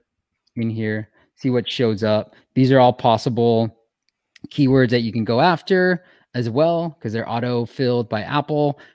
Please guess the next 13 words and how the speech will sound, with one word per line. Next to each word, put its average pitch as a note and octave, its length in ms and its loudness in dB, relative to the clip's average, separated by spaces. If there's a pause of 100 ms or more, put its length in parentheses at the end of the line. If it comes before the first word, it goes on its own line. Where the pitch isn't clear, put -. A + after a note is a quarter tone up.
(140)
And G#2+ 60 -10
then G2 80 -4
my F#2+ 120 -4
internet's B2+ 480 0
slow. A#2 520 -2 (240)
But A#2 140 2
then B2+ 120 6
what A#2 100 6
I A#2 60 6
would A2 140 4
look C3+ 180 4
at A2 220 4
is G#2+ 400 -2